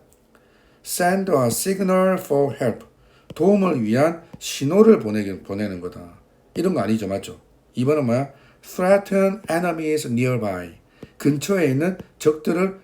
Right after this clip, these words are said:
위협하려고. 근처에 있는 적들을 위협하려고 이랬나? 아니었죠. 삼 번은 뭐야? Lift the veil of a hidden prey. 숨어있는 먹이의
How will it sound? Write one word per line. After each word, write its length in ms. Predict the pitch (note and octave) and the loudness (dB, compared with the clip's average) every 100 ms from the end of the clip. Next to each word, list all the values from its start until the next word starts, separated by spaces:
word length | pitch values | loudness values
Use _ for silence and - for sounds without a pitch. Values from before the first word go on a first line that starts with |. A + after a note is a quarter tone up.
| - | -12
위협하려고. 760 | C#3+ F#3+ E3 A#2 F#2+ F#2 - - - _ _ _ - | 0 2 2 -2 -4 -6 -8 -20 -20 _ _ _ -6
근처에 400 | C#3 C#3+ F#3 F#3+ | -2 -2 -2 -2
있는 200 | E3 D3+ | -2 -4
적들을 560 | E3+ E3 G3+ F#3 F3 C#3 | -6 -4 -2 0 -2 0
위협하려고 460 | G3+ - C#3+ B2+ | 0 2 0 0
이랬나? 400 | G#2 G2+ B2 D3 - - | 0 -2 -2 -4 -10 -8
아니었죠. 640 | G2+ G#2 G2+ - - - _ _ _ - - | -6 -4 -6 -10 -16 -18 _ _ _ -20 -20
삼 220 | - D3+ D3+ | -6 -2 0
번은 180 | E3 | 0
뭐야? 260 | D3 B2+ C3 - - | 0 -2 -4 -10 -6
Lift 280 | C3+ F#3+ G3 | 2 2 4
the 180 | D3 A2+ | 2 2
veil 520 | G#2 C#3 E3 G3+ A3 - | 2 2 4 2 -2 -2
of 220 | C3+ A#2 | -4 -4
a 60 | G2+ | -8
hidden 520 | - G3 G3 G#3 G#3 _ | -6 0 2 2 -2 _
prey. 380 | - B2+ G2 - _ - | -2 0 0 -4 _ -18
숨어있는 760 | - - G#3+ G#3+ C3+ G#2+ G2 - - - - | -6 6 8 8 4 -2 -4 -8 -18 -12 4
먹이의 600 | D#3 G3 C#3+ A2 F#2 | 4 4 0 -2 -2